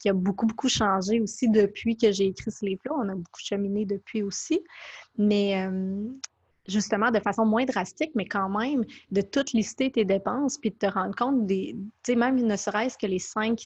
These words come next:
dix, quinze dollars qui partent à gauche et à droite, ben ces, ces dollars-là, ça, ça, c'est pas des gros changements qui vont faire la différence, c'est toutes ces petites portes, des fuites d'argent que tu fais comme, hein ? Tu sais, je parlais avec une amie à un moment donné qui a dit, qui... qui,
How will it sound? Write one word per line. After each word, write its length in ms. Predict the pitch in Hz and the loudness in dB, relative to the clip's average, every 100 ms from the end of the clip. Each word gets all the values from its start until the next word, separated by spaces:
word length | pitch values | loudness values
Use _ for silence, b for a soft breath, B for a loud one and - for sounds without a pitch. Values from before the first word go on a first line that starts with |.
| 185 | -2
dix, 320 | 196 220 - | 2 2 0
quinze 320 | 214 214 220 | -2 0 2
dollars 320 | 202 202 226 | 2 2 0
qui 120 | - - | -4 -6
partent 380 | 208 220 226 220 | -2 -2 -2 -4
à 60 | 196 | -2
gauche 240 | 208 - | -2 -2
et 40 | |
à 60 | 190 | -4
droite, 220 | 190 247 | -2 -2
ben 100 | 214 | -2
ces, 280 | 190 - 190 196 - | -4 -2 -2 -2 -6
ces 180 | - 185 | -8 -4
dollars-là, 600 | 190 196 196 - 214 247 | -2 0 -2 0 0 0
ça, 240 | - 202 | -2 -6
ça, 140 | - 190 - - | -6 -12 -10 -12
c'est 220 | - 196 | -8 -6
pas 100 | 311 | -4
des 120 | 302 | -2
gros 480 | 180 - - - 302 | -2 -4 -10 -6 -4
changements 480 | - 220 214 - 311 | -4 -4 -6 -6 -8
qui 140 | - | -6
vont 160 | 196 190 | -6 -6
faire 160 | 220 208 | -4 -4
la 100 | 202 | -4
différence, 400 | - 233 226 233 | -8 -6 -6 -6
c'est 120 | 214 - | -8 -8
toutes 160 | 302 | -12
ces 180 | - 202 - - | -10 -14 -12 -4
petites 420 | 233 233 226 - _ | -4 -2 -8 -8 _
portes, 420 | - 285 - - _ b b b b | -6 -6 -6 -20 _ b b b b
des 220 | 190 202 | -4 -2
fuites 720 | 196 - _ - 294 _ - - b b b - | -4 -12 _ -4 -4 _ -20 -20 b b b -4
d'argent 480 | 139 185 190 208 254 | -2 -2 -2 -2 -2
que 140 | - | -4
tu 140 | 175 - | -6 -8
fais 100 | - | -10
comme, 220 | - - | -10 -8
hein ? 220 | - 302 | -4 -4
Tu 560 | - - - - _ - | -6 -12 -20 -20 _ -6
sais, 80 | 220 | -6
je 80 | - | -2
parlais 200 | 196 196 | -2 -2
avec 260 | 208 - | -4 -6
une 60 | 202 | -4
amie 180 | 220 247 | -2 -2
à 20 | |
un 40 | |
moment 100 | 196 | -2
donné 140 | 208 233 | -2 -4
qui 80 | 208 | -6
a 40 | |
dit, 300 | 196 208 220 | -6 -10 -10
qui... 200 | - 196 | -8 -8
qui, 400 | 185 202 196 196 | -6 -6 -6 -8